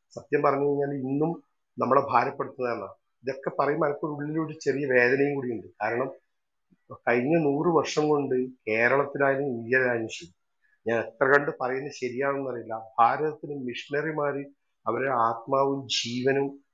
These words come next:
അവരെ രക്തം ഒഴുക്കി ചെയ്ത missionary പ്രവർത്തനങ്ങൾ സമൂഹത്തിന് socially, politically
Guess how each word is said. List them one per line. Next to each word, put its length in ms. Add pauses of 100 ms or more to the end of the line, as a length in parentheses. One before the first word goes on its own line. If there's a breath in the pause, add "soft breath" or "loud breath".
അവരെ 200
രക്തം 480
ഒഴുക്കി 460
ചെയ്ത 360
missionary 460 (120)
പ്രവർത്തനങ്ങൾ 720 (360)
സമൂഹത്തിന് 880 (160)
socially, 560 (200)
politically 600